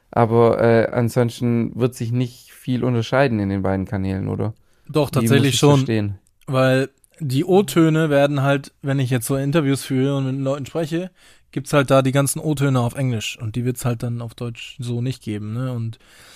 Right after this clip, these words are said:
Speaker 2: ich hab ein bisschen eine andere Vision für den deutschen, für den englischen Kanal. Ähm, ist noch mal ein bisschen mehr Valuetainment, so zumindest, obwohl das,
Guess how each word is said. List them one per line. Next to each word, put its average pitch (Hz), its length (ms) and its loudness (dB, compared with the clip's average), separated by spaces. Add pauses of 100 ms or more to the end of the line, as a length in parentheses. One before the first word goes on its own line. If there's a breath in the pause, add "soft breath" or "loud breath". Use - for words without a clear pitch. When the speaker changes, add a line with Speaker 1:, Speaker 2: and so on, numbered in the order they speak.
(180 soft breath)
Speaker 2:
ich - 80 0
hab 165 100 6
ein 143 160 0
bisschen 202 400 4
eine 156 100 6
andere 180 300 2
Vision 180 400 2
für 165 140 -4
den 160 140 0
deutschen, 170 500 -2
für 151 80 -4
den 147 100 -2
englischen 165 380 -4
Kanal. 160 440 -2 (640 loud breath)
Ähm, 135 1120 0
ist - 160 -6
noch 156 100 2
mal 143 160 4
ein 143 80 0
bisschen 151 360 0
mehr 139 380 4
Valuetainment, 170 1300 0
so 135 260 -6
zumindest, 139 600 -4
obwohl 120 300 -4
das, 117 160 -4